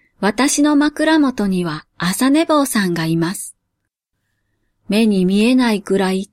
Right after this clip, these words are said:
小さな女の人で、とても心地よい優しい声で子守歌を歌うのです。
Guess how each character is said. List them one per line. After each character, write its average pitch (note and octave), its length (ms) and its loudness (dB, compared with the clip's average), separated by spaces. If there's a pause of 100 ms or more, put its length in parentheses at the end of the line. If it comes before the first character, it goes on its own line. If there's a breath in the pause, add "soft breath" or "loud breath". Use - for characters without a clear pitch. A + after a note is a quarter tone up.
小 C#4 220 0
さ A#3+ 180 -2
な F3 220 0
女 A3 320 2
の A#3 120 0
人 A#3 280 -4
で、 E3+ 240 -6 (600)
と G3+ 180 0
て B3+ 180 0
も D4+ 160 2
心 C#4+ 320 -2
地 C#4+ 220 -4
よ D4 160 0
い A3+ 240 -4
優 G3+ 160 -4
し C4+ 400 -2
い D4 80 -4
声 D4+ 320 -2
で F#3 240 -4 (360 soft breath)
子 F3+ 160 -2
守 C4+ 320 0
歌 A#3+ 380 -4
を D#3 60 -4
歌 F3+ 300 -4
う G#3+ 40 0
の G#3+ 160 0
で E3 140 -10
す。 - 240 -20